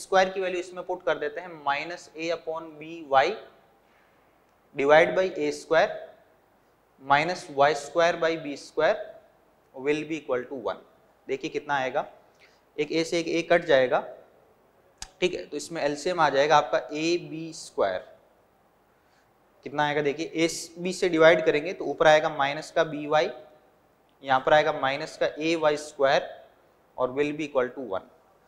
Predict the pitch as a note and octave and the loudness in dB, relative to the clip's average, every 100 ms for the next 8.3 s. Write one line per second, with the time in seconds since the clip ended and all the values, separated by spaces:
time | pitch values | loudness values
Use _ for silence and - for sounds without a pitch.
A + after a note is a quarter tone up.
0 | _ _ _ C3+ C3 B2+ C3 C3 F3+ E3 | _ _ _ -2 -2 2 2 4 8 6
1 | E3 - D#3 D#3 - D#3+ C#3 C#3+ D#3 D#3 | 6 -4 -4 -4 -8 -6 -4 -4 -4 -6
2 | D#3 D3+ D3+ D#3+ G3 F#3 D#3+ D#3 F3 E3 | 4 6 8 6 2 -2 -4 -4 -4 0
3 | F3 F#3 E3+ E3 - - D3+ G3 - - | 2 6 6 6 0 4 6 6 2 -14
4 | - _ _ - F3 F3 D#3+ D#3+ D#3 D3 | -20 _ _ 6 6 6 -4 -8 2 6
5 | E3+ B3 - - _ _ _ _ _ _ | 6 4 -6 -18 _ _ _ _ _ _
6 | C3+ C#3 C3 E3 F#3+ - - D3 D3 D#3 | -10 -10 -2 4 4 2 -6 -6 -6 -10
7 | - - C#3+ C3+ A#2+ A#2 A#2+ A2+ G2+ G#2+ | -10 0 0 0 -4 -8 -10 -8 -8 -10
8 | C#3 - _ | -20 -20 _